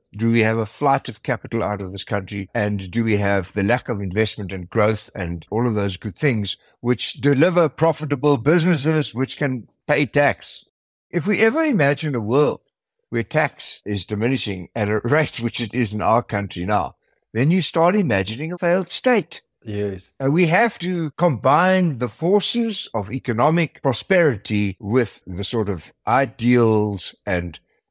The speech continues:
Speaker 1: goals that we need to achieve in our country. And the two need to live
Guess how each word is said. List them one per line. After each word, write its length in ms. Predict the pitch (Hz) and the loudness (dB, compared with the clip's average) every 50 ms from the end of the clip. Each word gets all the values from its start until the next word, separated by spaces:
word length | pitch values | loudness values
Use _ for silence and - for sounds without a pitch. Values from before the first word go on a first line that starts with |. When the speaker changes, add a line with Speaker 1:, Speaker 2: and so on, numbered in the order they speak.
| _ _ 82 | _ _ -2
Speaker 1:
goals 460 | - 113 113 120 117 107 104 98 - | 2 2 4 4 4 2 2 0 -2
that 180 | 101 92 - 95 | -4 -6 -6 -6
we 80 | 95 | -6
need 220 | 95 98 95 92 - | -6 -4 -6 -6 -4
to 100 | 104 90 | -4 -4
achieve 340 | 82 - - 101 95 87 85 | -4 -4 -4 -4 -4 -4 -4
in 100 | 85 90 | -4 -4
our 100 | 90 92 | -4 -2
country. 380 | - 110 107 98 - 127 - | -2 -4 -4 -2 -4 -6 -4
And 180 | 123 131 123 113 | -2 -2 -2 0
the 120 | 123 151 | 0 0
two 360 | - - - - 220 254 262 240 | -2 -2 -2 2 4 4 4 4
need 280 | 196 156 151 147 - - | 4 2 2 0 0 0
to 140 | - 143 123 | 0 0 0
live 500 | 110 110 117 139 165 185 175 131 - | 2 2 2 2 2 2 0 -4 -6